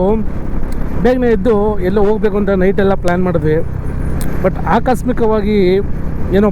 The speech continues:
ಪ್ರಾಬ್ಲಮ್ ಆಯ್ತು. But ಎಲ್ಲ ರೆಡಿ ಆಗ್ಬಿಟ್ಟಿದೀವಲ್ಲ, ಎಲ್ಲ ಹುಡುಗರುಗಳಿಗೂ ಹೇಳಿದ್ದು ರೆಡಿ ಆಗಿದ್ರು ನಮ್ಮ ಮೈಕ್ಳುಗಳೆಲ್ಲ. But ನಾನೊಬ್ಬ ಹೋಗ್ಲಿ ಅಂದ್ರೆ ಅವ್ರು ಬೇಜಾರು ಮಾಡೋದು ಬೇಡ ಅಂದ್ಬಿಟ್ಟು ಇಲ್ಲೇ ನಮ್ಮ ಚನ್ನಪಟ್ಟಣ ತಾಲೂಕಲ್ಲಿರೋ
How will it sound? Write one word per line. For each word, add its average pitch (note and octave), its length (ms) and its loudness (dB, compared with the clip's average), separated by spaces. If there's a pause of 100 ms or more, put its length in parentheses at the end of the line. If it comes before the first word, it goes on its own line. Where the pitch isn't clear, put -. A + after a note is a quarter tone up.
ಪ್ರಾಬ್ಲಮ್ F#3 360 0
ಆಯ್ತು. D#3+ 220 0 (1160)
But G3+ 180 2
ಎಲ್ಲ B3 200 2
ರೆಡಿ A#3+ 220 2
ಆಗ್ಬಿಟ್ಟಿದೀವಲ್ಲ, G#3+ 520 0 (1040)
ಎಲ್ಲ G3 100 2 (100)
ಹುಡುಗರುಗಳಿಗೂ G#3 480 0
ಹೇಳಿದ್ದು F#3+ 280 2
ರೆಡಿ F3+ 140 2 (120)
ಆಗಿದ್ರು F3 320 0
ನಮ್ಮ D#3+ 120 0
ಮೈಕ್ಳುಗಳೆಲ್ಲ. E3 520 0 (880)
But F#3+ 200 0
ನಾನೊಬ್ಬ G#3+ 260 0 (100)
ಹೋಗ್ಲಿ G#3 240 0
ಅಂದ್ರೆ G3+ 140 0
ಅವ್ರು F3+ 160 -2
ಬೇಜಾರು F#3+ 280 2
ಮಾಡೋದು F3 240 0
ಬೇಡ F3+ 160 2
ಅಂದ್ಬಿಟ್ಟು F#3 300 0 (1160)
ಇಲ್ಲೇ B3+ 160 2 (600)
ನಮ್ಮ G3 140 2 (100)
ಚನ್ನಪಟ್ಟಣ G#3 440 0
ತಾಲೂಕಲ್ಲಿರೋ G3 540 0